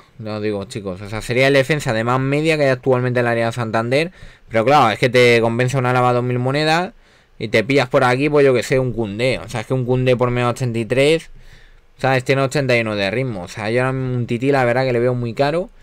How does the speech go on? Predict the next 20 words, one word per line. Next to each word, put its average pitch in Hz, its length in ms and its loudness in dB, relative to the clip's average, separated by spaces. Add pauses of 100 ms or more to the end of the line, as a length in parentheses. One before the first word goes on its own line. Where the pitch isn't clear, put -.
(300)
A 113 120 -6
nivel 135 260 0
de 156 120 2
defensas 147 580 0
centrales 135 460 -2
en 131 100 -6
general, 139 640 -4 (580)
vamos 135 380 0
a 127 120 -2
ver 143 320 0 (140)
cómo 123 260 -2
iría. 139 400 -2 (640)
Que 113 140 -4
desde 110 200 0
luego 135 200 4
en 120 80 -2
el 110 140 -4
top 135 200 0
no 127 220 -2
está. 143 400 -4